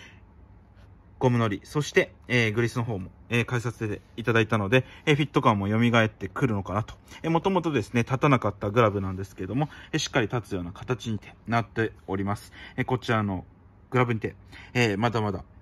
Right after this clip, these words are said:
安心してお使いできると思いますので、えー、ぜひですね、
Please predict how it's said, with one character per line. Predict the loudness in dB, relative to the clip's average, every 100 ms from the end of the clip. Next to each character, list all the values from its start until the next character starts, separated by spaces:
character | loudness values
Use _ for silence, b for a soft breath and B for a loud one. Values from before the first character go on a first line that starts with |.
| -20 -20 -20 -20 -20 -20 B
安 | -2 -2
心 | -2
し | -6
て | -8 -6
お | -6
使 | -2 -2
い |
で | -2
き | -2
る | -2
と | -2
思 | -2 -2
い |
ま | -2
す | -4 -4
の |
で、 | 2 2 0 B B
え | 0 2 0
ー、 |
ぜ | 2 2
ひ | 2
で | -8
す | -2
ね、 | 0 0